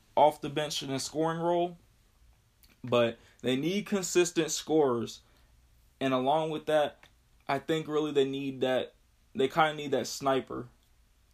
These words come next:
to go along. LeBron always has a sniper with him in a, in a, in his starting lineup. He always finds one guy that can really shoot, and he kinda, he lives off of it a lot, actually.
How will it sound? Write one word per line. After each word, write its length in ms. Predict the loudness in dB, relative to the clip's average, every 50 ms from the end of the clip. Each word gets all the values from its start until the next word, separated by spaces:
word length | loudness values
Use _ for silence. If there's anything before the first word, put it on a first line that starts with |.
| _ -8
to 120 | -6 -2 2
go 240 | 4 4 6 6 4
along. 400 | 4 4 2 2 2 0 -2 0
LeBron 420 | 0 0 2 4 4 4 6 6
always 320 | 6 6 6 4 4 2
has 380 | 2 4 4 4 4 2 -2 -8 _ _ _ _ _ -4
a 120 | -2 -2 -2
sniper 440 | -2 0 0 0 0 0 0 0 2
with 200 | 2 2 2 0
him 200 | -4 -4 -4 -2
in 80 | -4
a, 60 | -4 -6 -8 -12 -16 _ -10
in 180 | -6 -2 0 2
a, 300 | 2 2 0 0 -4 -8 _ _ _ _ _ _ _ _ _ _ _ _ _ _ _ _ _ _ _ _ -4
in 520 | -2 0 0 2 2 0 0 -2 -4 -6 -10
his 200 | -6 -2 -2 -2
starting 360 | 0 2 2 4 4 2 2 0
lineup. 420 | 0 0 0 0 -2 -2 -4 -6 _ _ _ _ _ _ _
He 160 | -4 0 2
always 340 | 4 4 6 4 4 2 -2
finds 460 | -10 -4 0 2 2 2 2 -2 -2
one 260 | -2 -2 -2 0 4
guy 220 | 6 8 8 8 6
that 120 | 2 -2
can 120 | -6 -4
really 220 | -2 -2 -2 -2 -4
shoot, 380 | -4 -4 -4 -4 -4 -4 -6 -8 _ _ _ _ _ _ -12
and 120 | -8 -4 -4
he 80 | -4
kinda, 580 | -2 0 2 4 4 4 2 2 0 0 0 -4 _ _ _ _ _ _ _ _ _ _ _ _ _ _ _ -4
he 100 | 0 4
lives 320 | 6 6 6 6 6 4
off 220 | 4 4 4 2
of 80 | 0 -4
it 80 | -2 0
a 60 | 2
lot, 320 | 4 4 4 4 4 2 0
actually. 640 | -2 -2 -2 -2 -6 -6 -4 -4 -4 -4 -4 -6 -10